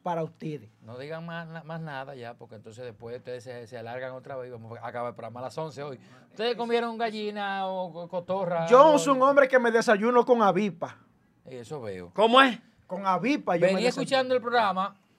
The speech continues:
Speaker 2: y con relación al tema de que, que, que ustedes tenían aquí, yo amo mi partido, yo soy,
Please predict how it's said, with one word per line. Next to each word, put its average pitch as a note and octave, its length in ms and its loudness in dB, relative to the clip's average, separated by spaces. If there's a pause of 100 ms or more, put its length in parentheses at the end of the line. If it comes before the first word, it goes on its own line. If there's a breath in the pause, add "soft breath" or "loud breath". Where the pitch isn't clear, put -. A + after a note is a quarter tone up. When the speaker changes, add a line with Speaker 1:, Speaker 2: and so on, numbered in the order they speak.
(460)
Speaker 2:
y D#3 600 -8
con D3+ 160 -8
relación D#3 340 -4
al F#3+ 100 -4
tema F#3+ 300 -4
de F3 160 -2
que, D3+ 160 -14
que, E3 160 -12
que - 200 -14
ustedes E3+ 260 -2
tenían F3 320 -10
aquí, C#3 320 -16 (160)
yo C#3+ 180 -6
amo D#3+ 180 -6
mi D#3 120 -14
partido, B2+ 540 -12
yo A#2 120 -12
soy, D3+ 460 -12